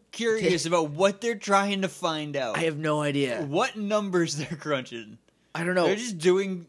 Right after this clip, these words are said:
Speaker 1: Zordon's taxes, and they're like <laughs>
Speaker 2: And then, uh, Billy is making a thing, too, that we don't find out about.
Speaker 1: Maybe that's what they needed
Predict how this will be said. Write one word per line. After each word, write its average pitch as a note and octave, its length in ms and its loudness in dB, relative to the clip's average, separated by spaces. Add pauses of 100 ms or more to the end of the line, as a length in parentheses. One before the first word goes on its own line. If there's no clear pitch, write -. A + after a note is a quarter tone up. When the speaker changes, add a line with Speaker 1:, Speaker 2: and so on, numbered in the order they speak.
Speaker 1:
Zordon's F3 580 -2
taxes, E3+ 720 -4
and D#3+ 120 -6
they're F3 100 0
like F3+ 120 2 (440)
<laughs> A3 120 0 (1120)
Speaker 2:
And D#3+ 180 -2
then, F3 260 2 (180)
uh, D#3+ 280 4
Billy A3+ 420 4
is F#3 320 0
making A#3+ 400 0
a F#3+ 60 2
thing, F#3 680 -4
too, D#3 580 0
that E3 80 -4
we A3+ 100 0
don't D4 180 4
find D4 200 4
out D4 140 4
about. F3+ 500 4
Speaker 1:
Maybe G#3+ 280 0
that's G3+ 240 2
what F3+ 100 -8
they F3 140 0
needed D3 320 -6